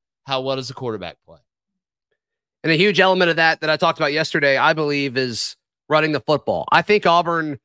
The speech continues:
Speaker 2: I think Auburn can run the football on Georgia.
Speaker 1: Yeah,
Speaker 2: I
Speaker 1: well,
Speaker 2: think they can do it better against anyone else. So that they
Speaker 1: this
Speaker 2: played
Speaker 1: Auburn
Speaker 2: so
Speaker 1: offensive
Speaker 2: far.
Speaker 1: line is the best they've had in three years, in my opinion.
Speaker 2: Easily.
Speaker 1: This
Speaker 2: Since
Speaker 1: Georgia
Speaker 2: seventeen.
Speaker 1: defensive front seven,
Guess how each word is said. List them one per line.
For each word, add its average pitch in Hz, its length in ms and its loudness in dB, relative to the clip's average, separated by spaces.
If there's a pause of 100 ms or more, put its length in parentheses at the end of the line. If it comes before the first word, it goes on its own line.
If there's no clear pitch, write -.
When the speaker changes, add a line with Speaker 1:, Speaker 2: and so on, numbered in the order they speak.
(880)
Speaker 2:
I 165 120 0
think 185 180 2
Auburn 165 220 2
can 185 240 -2
run 123 120 -2
the 92 80 -12
football - 460 -12 (480)
on 123 160 -2
Georgia. 101 400 -8 (140)
Speaker 1:
Yeah, 170 180 -6
Speaker 2:
I - 20 -6
Speaker 1:
well, 135 120 -2
Speaker 2:
think 180 100 2
they 151 80 0
can 147 140 -6
do 156 180 -2
it 131 100 -6
better 147 220 4
against 143 260 -2
anyone 147 340 0
else. 170 240 0
So 147 520 -2
that 143 180 -4
they 139 100 0
Speaker 1:
this 202 180 4
Speaker 2:
played 247 100 6
Speaker 1:
Auburn 233 180 4
Speaker 2:
so 220 120 4
Speaker 1:
offensive 226 260 2
Speaker 2:
far. 220 120 0
Speaker 1:
line 151 560 -2 (120)
is 143 120 -12
the 143 100 -4
best 160 260 -6
they've 185 160 -2
had 170 200 -2
in 160 120 -8
three 151 220 -8
years, 110 540 -8
in 95 80 -16
my 107 160 -8
opinion. 92 500 -16
Speaker 2:
Easily. 147 400 -4
Speaker 1:
This 185 160 2
Speaker 2:
Since 180 160 -2
Speaker 1:
Georgia 196 240 4
Speaker 2:
seventeen. 170 300 -2
Speaker 1:
defensive 196 340 -6
front 196 260 -6
seven, 123 540 -6